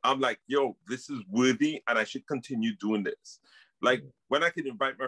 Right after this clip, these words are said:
Speaker 1: friend Peter to Trinidad and he can read my book and say, "Yo, I love this." You know what I'm saying? Like, and then we go to the beach and go to sea and the waves. And then I can come to Chicago. All these experiences are poetry to me. It's not just the poetry that's in the book, you know?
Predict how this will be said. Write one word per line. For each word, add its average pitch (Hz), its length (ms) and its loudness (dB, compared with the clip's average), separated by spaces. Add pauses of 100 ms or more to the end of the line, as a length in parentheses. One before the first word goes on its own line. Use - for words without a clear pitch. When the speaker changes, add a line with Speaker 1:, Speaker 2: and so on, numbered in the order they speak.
Speaker 1:
friend 131 260 -4
Peter 143 260 -6
to 139 140 -12
Trinidad 131 540 -2
and 110 120 -4
he 135 80 -12
can 120 180 -6
read 131 180 -2
my 117 120 0
book 131 280 0
and 117 120 -4
say, 139 100 -4
"Yo, 139 200 2
I 127 60 4
love 143 300 0
this." - 400 -14
You 123 120 -2
know 135 80 4
what 139 60 2
I'm 143 60 -2
saying? 156 320 -4
Like, 117 180 -2 (260)
and 117 100 -4
then 143 100 2
we 147 80 -4
go 143 120 0
to 151 120 -12
the 120 100 -6 (100)
beach 151 280 -8
and 117 160 -2
go 135 100 2
to 135 160 -6
sea 147 360 0
and 120 100 2
the 113 60 -2
waves. 139 540 2 (260)
And 117 120 2
then 139 100 6
I 135 60 2
can 131 200 -12
come 151 160 -6
to 139 120 -14
Chicago. 131 840 -2
All 165 180 0
these 175 180 -12
experiences 151 840 -2 (300)
are 123 240 4
poetry 147 380 0
to 143 80 -2
me. 131 280 -2 (240)
It's 110 140 -2
not 165 260 2
just 151 380 0
the 123 100 -4
poetry 135 440 -2
that's 117 180 0
in 113 100 -4
the 110 140 -2
book, - 160 2 (760)
you 113 100 2
know? 117 220 0